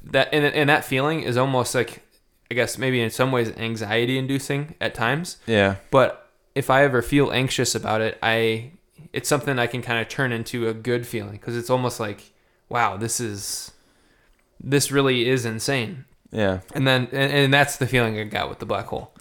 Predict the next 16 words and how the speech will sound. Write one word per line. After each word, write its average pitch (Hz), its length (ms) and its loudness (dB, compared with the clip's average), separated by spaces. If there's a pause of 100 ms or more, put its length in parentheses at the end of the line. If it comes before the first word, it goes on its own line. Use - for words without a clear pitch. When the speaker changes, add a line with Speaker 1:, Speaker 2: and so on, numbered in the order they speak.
(120)
Speaker 2:
Yeah. 101 260 2
Speaker 1:
Was, 110 500 2
um, 107 560 -2 (580)
really 127 540 2 (600)
wrapping 139 440 4
my 120 120 2
head 117 160 -2
around 120 340 2
it 120 160 2
and 104 340 -4
processing 135 640 0
it 151 260 -6 (480)
and 117 140 -6
understanding, 110 840 -2 (720)
like, 95 160 -10 (100)
what 131 380 0